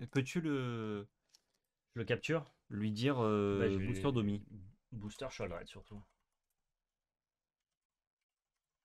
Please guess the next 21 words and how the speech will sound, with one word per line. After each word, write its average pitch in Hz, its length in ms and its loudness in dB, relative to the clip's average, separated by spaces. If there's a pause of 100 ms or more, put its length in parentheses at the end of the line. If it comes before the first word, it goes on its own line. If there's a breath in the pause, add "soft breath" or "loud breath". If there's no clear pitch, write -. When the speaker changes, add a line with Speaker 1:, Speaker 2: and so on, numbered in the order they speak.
(1000)
Speaker 1:
Let's 104 220 0
go. 95 200 -4 (320)
Speaker 2:
C'est - 160 -4
le 107 60 0
booster 110 280 -2
Sholdred, 175 300 -2
Speaker 1:
Y - 40 2
a 196 40 -2
Speaker 2:
hein. 165 40 -6
Speaker 1:
pas 156 100 6
de - 40 2
Sholdred, 139 460 4
j'en 104 180 0
donne 110 180 2
une. 95 200 -2 (140)
C'est - 100 -20
pas 98 100 -6
vrai. - 100 -10 (2500)
C'est 123 60 -4
pas 120 120 2
vrai. 92 140 0